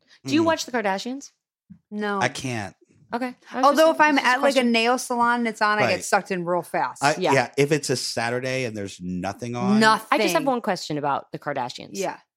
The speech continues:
Speaker 1: And maybe you can, maybe you can
Speaker 3: I
Speaker 1: tell
Speaker 3: do
Speaker 1: me
Speaker 3: catch an
Speaker 1: this.
Speaker 3: episode here and there.
Speaker 1: So you
Speaker 2: Yeah.
Speaker 1: see what they're
Speaker 3: I'm
Speaker 1: wearing.
Speaker 3: not, not
Speaker 2: Right.
Speaker 3: familiar.
Speaker 1: Okay. What is going on with the clothing?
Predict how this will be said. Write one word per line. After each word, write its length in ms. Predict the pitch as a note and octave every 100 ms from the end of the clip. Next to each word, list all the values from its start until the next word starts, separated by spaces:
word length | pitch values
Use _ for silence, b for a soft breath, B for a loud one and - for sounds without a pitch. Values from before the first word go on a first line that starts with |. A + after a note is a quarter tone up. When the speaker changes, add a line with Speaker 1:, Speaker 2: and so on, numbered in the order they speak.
| -
Speaker 1:
And 140 | F#3
maybe 240 | F#3+ F#3+
you 160 | G#3 F#3+
can, 460 | F3 E3+ E3 D3+ -
maybe 320 | E3 F#3 F#3+ G3
you 60 |
can 240 | F#3 E3+ D#3
Speaker 3:
I 100 | C4+
Speaker 1:
tell 180 | - E4
Speaker 3:
do 40 |
Speaker 1:
me 60 | D#3
Speaker 3:
catch 160 | C#4
an 60 | B3
Speaker 1:
this. 100 | G#3
Speaker 3:
episode 260 | G3+ G#3 G3
here 140 | F3+
and 160 | F3 E3+
there. 80 |
Speaker 1:
So 80 | E3
you 100 | B3
Speaker 2:
Yeah. 60 | B3+
Speaker 1:
see 180 | - D4
what 140 | C#4
they're 80 | A3+
Speaker 3:
I'm 60 | G3+
Speaker 1:
wearing. 180 | F#3
Speaker 3:
not, 200 | D#3+ G3
not 100 | F#3 F3 -
Speaker 2:
Right. 100 | G#2
Speaker 3:
familiar. 220 | D#3+ D#3 D#3
Speaker 1:
Okay. 280 | D#3 - _ _ _ _ _
What 520 | D#3+ G3+ G#3 C4+ D4
is 160 | D#4+
going 280 | C4 C4+ B3+
on 260 | A3+ G#3+ G#3+
with 100 | G3
the 60 | -
clothing? 600 | - G3 F#3+ C#3+ -